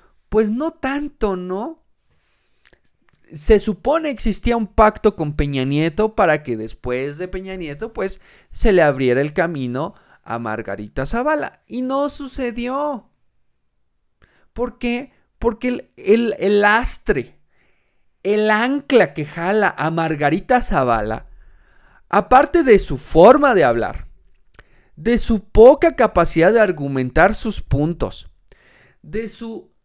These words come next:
reducida posibilidad de darle puntos a favor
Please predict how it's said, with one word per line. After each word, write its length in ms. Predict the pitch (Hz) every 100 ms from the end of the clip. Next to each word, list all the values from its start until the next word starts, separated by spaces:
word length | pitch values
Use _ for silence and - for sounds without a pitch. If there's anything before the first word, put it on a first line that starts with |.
| _ _ _ _ _ _
reducida 1300 | 151 185 233 226 226 208 - - 247 311 302 - - - _ _ _ _ _
posibilidad 1600 | - 196 185 147 - 185 180 156 170 170 160 165 151 180 196 - - _ _ _ _ _ _ _ _ _ -
de 400 | 151 190 185 -
darle 800 | 151 147 151 - 196 233 254 208
puntos 640 | - 185 240 226 220 -
a 100 | 147
favor 640 | 147 113 107 160 190 -